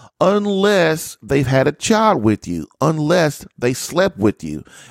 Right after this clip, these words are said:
then it's a lot, a lot, a lot harder for a woman to get, to leave you or to remove herself from you. Okay? I know,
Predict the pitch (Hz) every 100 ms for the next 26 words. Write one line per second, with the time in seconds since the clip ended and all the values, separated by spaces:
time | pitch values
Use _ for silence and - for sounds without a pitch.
0 | - 139 147 - 170 160 113 113 127 -
1 | 165 139 110 117 - 156 160 120 127 -
2 | - 110 120 120 139 127 113 120 147 127
3 | 151 - - - 180 214 254 156 135 113
4 | 135 - 160 160 233 196 147 147 107 92
5 | 104 92 85 _ _ _ - 104 160 160
6 | 165 _ _ _ _ _ _ _ _ _
7 | - - - 175 208 214 180 175